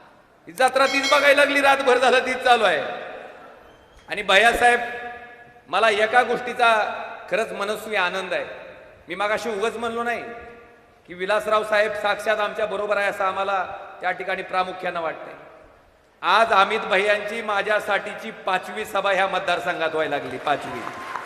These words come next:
संपर्कात आहेत ही माझं विरोधकच मान्य करते. होय रे, होय देवा,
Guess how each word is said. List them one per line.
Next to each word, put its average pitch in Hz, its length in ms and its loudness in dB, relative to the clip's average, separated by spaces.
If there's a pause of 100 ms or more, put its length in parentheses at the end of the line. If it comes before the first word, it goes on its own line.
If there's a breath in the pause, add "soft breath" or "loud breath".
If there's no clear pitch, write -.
(880)
संपर्कात 214 560 -2
आहेत 214 240 -2 (360)
ही 202 80 -14
माझं 208 280 -4
विरोधकच 202 540 -6
मान्य 156 300 -8
करते. 113 340 -14 (960)
होय 208 120 -6
रे, 185 100 -2 (1040)
होय 220 180 -4
देवा, 214 320 4